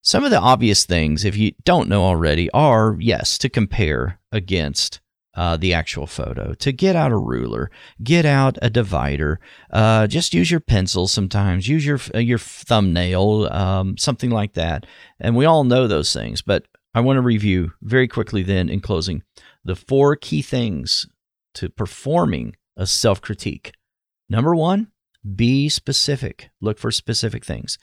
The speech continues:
Number two, change it in some way so you can see it from the values and from a thumbnail, a smaller, um, composition. Number three, look at it from someone else's viewpoint. And number four,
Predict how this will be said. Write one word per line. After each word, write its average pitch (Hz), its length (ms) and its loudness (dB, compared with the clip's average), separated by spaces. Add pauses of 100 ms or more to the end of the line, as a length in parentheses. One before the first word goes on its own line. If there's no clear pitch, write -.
(200)
Number 131 180 0
two, 190 360 2 (400)
change 147 400 0
it - 240 -10
in 104 180 2
some 113 340 0
way 113 240 -4
so - 160 -6
you 92 120 -4
can 113 100 0
see 135 240 0
it - 140 -6 (220)
from 80 160 -4
the 87 80 -6
values 87 720 -2
and 65 180 -8 (320)
from 87 200 -2
a 92 60 -2
thumbnail, 95 500 -2
a 85 80 -4
smaller, 87 720 -4
um, 87 580 -4 (120)
composition. 87 640 -6 (460)
Number 170 340 2
three, 170 440 -2 (560)
look 120 480 0
at 110 200 0
it 110 180 -4
from 104 160 -6
someone 107 300 0
else's 87 240 -2
viewpoint. 90 560 -4
And 107 360 -2
number 120 360 0
four, 110 400 0